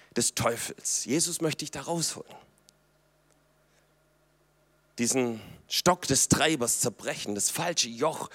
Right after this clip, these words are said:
von dir wegnehmen. Wie am Tage Midian, so lesen wir es in der Bibel. Was war da los? Wenn wir nach, zu Richter sechs wechseln, ja, dann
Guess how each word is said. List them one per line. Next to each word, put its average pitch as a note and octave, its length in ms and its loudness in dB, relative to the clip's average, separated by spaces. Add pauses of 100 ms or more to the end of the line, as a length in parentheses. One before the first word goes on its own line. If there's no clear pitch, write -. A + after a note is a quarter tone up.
(140)
von D#3+ 300 4
dir B2+ 160 2
wegnehmen. G#2 560 -6 (1500)
Wie D3+ 300 2
am D3 120 4
Tage C#3 340 6
Midian, C3+ 480 6
so A#2+ 100 4
lesen C#3 320 6
wir C3+ 80 6
es A#2+ 100 4
in B2+ 120 2
der B2+ 80 6
Bibel. A#2 400 2
Was B2 200 4
war C3 160 6
da C3 120 2
los? B2+ 420 4 (240)
Wenn C3+ 140 4
wir C3 260 8 (420)
nach, B2+ 220 6 (880)
zu C3+ 460 6 (340)
Richter F3+ 300 8
sechs D3 400 6
wechseln, A#2 420 2
ja, C#3 220 6
dann B2 420 2